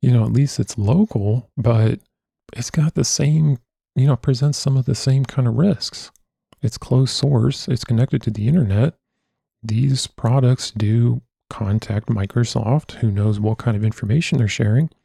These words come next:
and who knows what they're programmed to look for. I would bet a lot of money that if you type certain things into certain Microsoft Office products, that that will get sent to Microsoft and potentially law enforcement. So you really need to think about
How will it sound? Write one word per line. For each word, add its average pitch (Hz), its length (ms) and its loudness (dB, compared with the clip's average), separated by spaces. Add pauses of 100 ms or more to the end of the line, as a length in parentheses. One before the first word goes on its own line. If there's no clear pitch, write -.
(340)
and 120 280 2
who 143 180 0
knows 127 500 2
what 104 260 -2
they're 127 140 0
programmed 117 460 0
to 110 120 0
look 185 160 -2
for. 98 300 -4 (380)
I 120 120 -2
would 120 200 2
bet 120 300 2
a 123 80 -2
lot 117 220 0
of 113 60 2
money 117 480 2 (260)
that 107 180 0
if 110 160 -4
you 123 160 2
type 131 420 -2
certain 117 360 0
things 131 420 2
into 107 220 0
certain 120 380 0
Microsoft 113 640 -2
Office - 280 -2
products, 98 520 -2 (240)
that 95 280 0 (180)
that 98 380 -2 (100)
will 104 300 0
get 107 260 -2
sent 107 320 -4
to 120 60 -2
Microsoft 120 720 0
and 107 140 0
potentially 107 480 -2
law 139 240 2
enforcement. 104 560 -2 (560)
So 117 320 0
you 113 140 0
really 170 200 2
need 123 140 2
to 110 80 2
think 160 240 -4
about 104 460 0